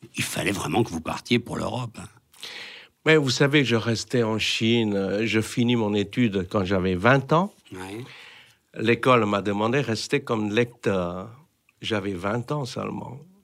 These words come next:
Speaker 2: Je donnais des cours pendant six ans. C'est-à-dire six ans de l'école de beaux-arts, six ans de, euh,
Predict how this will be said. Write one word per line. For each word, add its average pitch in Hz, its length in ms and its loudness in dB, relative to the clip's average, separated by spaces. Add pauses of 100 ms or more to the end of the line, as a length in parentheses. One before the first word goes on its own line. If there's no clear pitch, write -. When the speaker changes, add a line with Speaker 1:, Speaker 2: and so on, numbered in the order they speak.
(120)
Speaker 2:
Je 117 160 -4
donnais 110 340 0
des 104 160 -8
cours 131 300 -6
pendant 98 300 -2
six 135 400 -2
ans. 156 240 2 (680)
C'est-à-dire 107 580 0
six 160 320 0
ans 160 100 6
de 135 80 0
l'école 107 300 0
de 90 60 -6
beaux-arts, 110 500 2
six 131 320 0
ans 123 100 4
de, 95 320 0 (380)
euh, - 580 -8